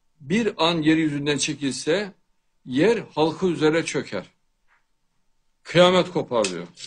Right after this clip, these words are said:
Dümdüz olur diyor yer.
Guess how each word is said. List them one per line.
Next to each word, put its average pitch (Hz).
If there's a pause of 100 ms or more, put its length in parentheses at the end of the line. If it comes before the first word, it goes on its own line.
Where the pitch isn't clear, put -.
(920)
Dümdüz 165
olur 104
diyor 95
yer. 90